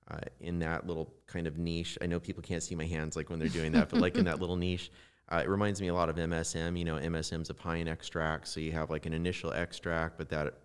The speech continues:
Speaker 1: that can still have some impurities. You can have a secondary extract of that dried powder, which is how we get what's usually referred to as Opti M S M within the industry.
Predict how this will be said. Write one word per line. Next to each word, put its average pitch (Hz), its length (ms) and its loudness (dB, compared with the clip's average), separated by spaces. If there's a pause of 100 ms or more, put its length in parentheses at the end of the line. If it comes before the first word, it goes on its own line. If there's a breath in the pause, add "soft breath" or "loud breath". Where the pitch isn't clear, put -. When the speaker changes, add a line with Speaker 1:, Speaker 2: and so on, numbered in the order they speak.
(100)
Speaker 1:
that 78 180 -2
can 82 120 -4
still 80 200 0
have 80 220 0
some 80 140 -4
impurities. 85 720 0 (340 loud breath)
You 90 100 -10
can 82 140 -2
have 78 200 -2
a 82 40 -2
secondary 85 600 0
extract 80 580 -4
of 80 200 0
that 76 200 -2
dried 71 320 -2
powder, 92 380 -2
which 80 180 -4
is 76 100 -8
how 73 160 -4
we 76 140 -4
get 73 360 -4
what's - 300 -8 (380)
usually 85 340 -4
referred 80 360 -2
to 82 80 -2
as 73 100 -4
Opti 76 340 -2
M 80 120 -2
S 78 200 -4
M 78 320 -2 (380 soft breath)
within 85 280 -2
the 80 120 2
industry. 78 540 -2